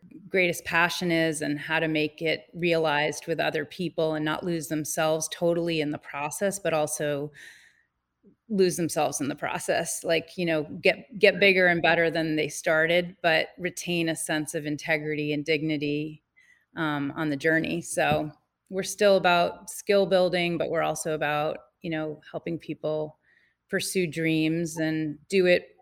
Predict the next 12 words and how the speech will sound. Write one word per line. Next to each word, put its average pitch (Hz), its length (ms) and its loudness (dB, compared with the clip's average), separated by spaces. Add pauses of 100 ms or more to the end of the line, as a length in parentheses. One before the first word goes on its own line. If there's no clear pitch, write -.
I 190 80 -2
think 302 220 0
the 240 100 -8
thing 202 200 0
that 175 80 0
we 170 120 0
probably 165 720 -4 (460)
do 196 280 4
well, 180 640 8
uh, 107 120 -4
just 180 260 -6 (100)
ourselves, 170 840 0